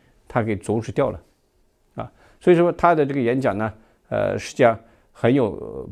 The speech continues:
帮助性啊。他虽然也是个大滑头，但是在这个节骨眼上把香港的独特价值讲出来，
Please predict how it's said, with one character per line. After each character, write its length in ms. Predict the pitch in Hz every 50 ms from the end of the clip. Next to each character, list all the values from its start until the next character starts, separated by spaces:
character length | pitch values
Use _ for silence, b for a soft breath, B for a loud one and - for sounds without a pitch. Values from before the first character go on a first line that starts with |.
| -
帮 200 | - 143 143 135
助 160 | 123 151 135
性 240 | 104 - - 101 - - -
啊。 180 | - 80 78 98
他 160 | - 151 165
虽 180 | 160 - - 190
然 140 | 180 156 160
也 100 | 131 80
是 120 | 82 -
个 120 | - 135 131
大 160 | - 165 135
滑 220 | - - 117 131
头， 260 | 131 - - 101 113
但 220 | 120 - - 151 135
是 100 | 120 139
在 180 | 135 - 151
这 100 | 135 123
个 60 | 147 143
节 240 | - - - 143
骨 160 | 143 165 190 170
眼 160 | 127 92 98
上 220 | - - 120 117 b b b b b
把 120 | - 110
香 220 | 104 - - 170
港 120 | 160 127 104
的 100 | 107 117
独 180 | 110 - 120
特 140 | 127 139 143
价 220 | 131 135 - 151 135
值 160 | 107 120 117
讲 280 | - - 131 - 107
出 140 | 104 - 165
来， 200 | 131 104 107 -